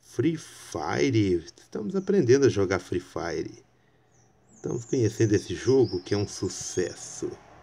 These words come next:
total. Bacana, bacana. Free Fire por aqui direto comigo.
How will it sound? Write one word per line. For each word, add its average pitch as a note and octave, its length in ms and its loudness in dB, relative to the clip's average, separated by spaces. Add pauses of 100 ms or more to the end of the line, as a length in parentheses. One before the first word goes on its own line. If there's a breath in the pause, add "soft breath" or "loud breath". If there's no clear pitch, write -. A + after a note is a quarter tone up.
(560)
total. - 640 -6 (3750)
Bacana, D3 1200 0
bacana. G2 880 0 (1400)
Free F3 200 4
Fire A2+ 680 2
por G2 180 2
aqui F#2 180 0
direto F#2 400 2
comigo. F2 720 -2